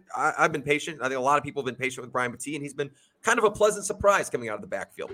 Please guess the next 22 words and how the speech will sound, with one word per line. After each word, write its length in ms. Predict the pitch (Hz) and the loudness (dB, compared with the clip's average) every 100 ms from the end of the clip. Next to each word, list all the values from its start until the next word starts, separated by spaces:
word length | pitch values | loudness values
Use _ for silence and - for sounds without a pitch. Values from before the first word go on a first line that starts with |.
| - - _ _ - | -14 -20 _ _ -10
Uh, 260 | 107 110 110 | -6 -6 0
I, 160 | 127 139 | 2 4
I 100 | 135 | 2
think 180 | 143 127 | 0 -6
that 100 | 117 | -6
he 300 | 127 127 - | -6 -8 -6
adds 380 | 117 120 113 - | -2 -2 -2 -4
a 40 | 113 | -4
lot 500 | 110 110 110 - - | 0 0 0 -2 -10
to 160 | 117 107 | -8 -6
that 140 | 110 | -2
Auburn 340 | 110 107 107 101 | -2 -2 -2 -2
runs 200 | 107 107 | -4 -2
game, 180 | 107 | -2
especially 320 | 104 143 139 120 | 2 0 2 -4
getting 180 | 113 | -2
downhill 440 | 107 95 101 92 85 | -2 -4 -4 -8 -8
in, 180 | 95 92 | -12 -10
in, 160 | 98 101 | -8 -8
in 160 | 104 95 | -8 -8
his 120 | 98 | -6
shiftiness. 460 | - - 92 92 | -4 -4 -2 -4